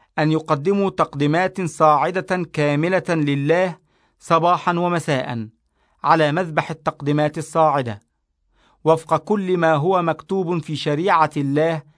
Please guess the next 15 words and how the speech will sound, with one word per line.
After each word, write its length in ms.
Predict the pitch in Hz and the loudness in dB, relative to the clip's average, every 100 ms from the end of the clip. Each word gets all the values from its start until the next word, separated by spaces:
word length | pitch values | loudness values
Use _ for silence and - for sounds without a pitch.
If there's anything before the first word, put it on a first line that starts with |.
| _ _ | _ _
التي 480 | 175 170 170 160 160 | 0 2 0 0 0
أمر 420 | - 190 175 175 | 2 2 2 0
إسرائيل 640 | 160 - 151 156 165 156 143 | -6 -2 0 0 0 0 0
باتباعها. 880 | 147 147 156 131 117 113 107 101 - _ _ _ _ _ _ _ _ _ _ _ | -4 -4 -2 -2 -2 -6 -8 -12 -18 _ _ _ _ _ _ _ _ _ _ _
وبقي 540 | 139 139 170 185 165 151 | -2 0 0 0 0 2
معهم 480 | 170 175 160 180 139 | 2 2 0 0 -2
هيمان 720 | 143 147 156 170 180 190 196 _ _ _ | 0 2 2 0 -2 -4 -10 _ _ _
ويدوثون 960 | 160 165 160 156 175 156 185 131 110 110 _ _ _ _ - | 2 4 2 2 -2 -2 0 0 -2 -6 _ _ _ _ 0
وبقية 540 | 156 156 - 208 196 185 | 2 2 0 -2 -2 -2
المختارين 840 | 165 160 151 - 156 151 175 202 | -2 -2 -4 -2 0 2 0 -2
والمعينين 1040 | 180 160 151 147 139 151 151 151 190 196 165 | 0 2 2 2 2 2 0 0 -2 -2 -2
بالاسم 500 | 151 185 202 202 190 _ _ - | 0 -2 -4 -8 -10 _ _ -8
لتقديم 540 | 165 180 - 160 185 | -4 -2 -4 -4 -4
التسبيح 600 | 160 - 143 127 160 147 | -4 -4 -6 -2 -4 -2
لله، 480 | 151 143 139 170 180 | -2 0 0 -2 -4